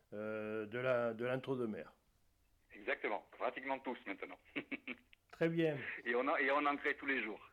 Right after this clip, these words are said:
Speaker 2: c'est l'avantage.
Speaker 1: Voilà, c'est ça. Très bien.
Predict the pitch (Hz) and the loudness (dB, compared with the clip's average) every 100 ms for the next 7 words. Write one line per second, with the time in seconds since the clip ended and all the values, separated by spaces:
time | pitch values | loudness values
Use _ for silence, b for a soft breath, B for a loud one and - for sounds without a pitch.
0 | - 107 107 104 95 87 - - - 98 | -6 0 2 0 -2 -4 -4 -10 -18 -6
1 | 113 127 113 - 131 - 90 - _ _ | 0 0 0 -4 -8 -8 -10 -10 _ _
2 | b b _ - 165 170 160 | b b _ -2 2 4 4